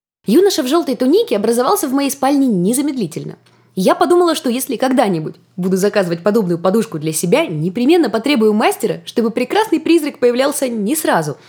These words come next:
и желательно всякий раз – каким-нибудь новым способом. Пусть из окна лезет, из кладовой выходит, из шкафа вываливается или шумит на кухне, а то хлоп и уже в дверях. Радуйтесь, это я, ваше несказанное счастье.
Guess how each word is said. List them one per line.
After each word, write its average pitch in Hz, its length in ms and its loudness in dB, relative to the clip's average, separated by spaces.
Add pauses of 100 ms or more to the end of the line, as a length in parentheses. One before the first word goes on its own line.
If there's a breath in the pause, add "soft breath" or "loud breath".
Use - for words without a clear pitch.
(340 soft breath)
и 214 80 2
желательно 247 440 0
всякий 240 260 -2
раз – 302 260 -2 (420 soft breath)
каким-нибудь 233 500 0
новым 202 280 0
способом. 156 560 -6 (800 soft breath)
Пусть - 360 -6
из 196 180 -2
окна 202 380 0
лезет, 277 460 0
из 415 180 0
кладовой 208 400 0
выходит, 269 480 -2
из 415 140 0
шкафа 311 360 0
вываливается 262 560 0
или 262 160 2
шумит 262 360 0
на 233 100 0
кухне, 226 380 -2
а - 20 -2
то 262 220 0 (140 loud breath)
хлоп 339 420 2
и 254 80 0
уже 233 220 2
в 285 80 -2
дверях. 220 460 0
Радуйтесь, 339 720 2
это 403 180 0
я, 165 320 -2 (120)
ваше 311 560 -2
несказанное 180 600 -2
счастье. 151 440 -10